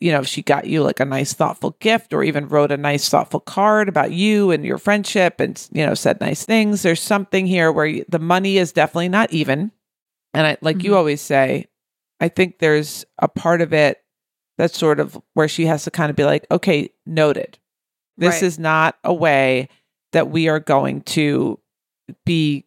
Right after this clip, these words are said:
Speaker 1: even Steven on this." So maybe you don't want, on her next birthday, maybe you don't spend a lot of money because you know that she's not going to reciprocate that. Or if you do spend a lot of money on her next birthday,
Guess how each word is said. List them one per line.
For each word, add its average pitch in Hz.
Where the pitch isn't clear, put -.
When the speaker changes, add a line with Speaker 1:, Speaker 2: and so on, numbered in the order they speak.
Speaker 1:
even 170
Steven -
on -
this." -
So 156
maybe 185
you 185
don't 180
want, 156
on 165
her 202
next 269
birthday, 170
maybe 196
you 202
don't 202
spend 131
a 147
lot 139
of 139
money 143
because 143
you 156
know 147
that 147
she's 143
not 147
going 139
to 139
reciprocate 156
that. 139
Or 151
if 147
you 156
do 233
spend 151
a 147
lot 143
of 143
money 143
on 135
her 131
next 139
birthday, 143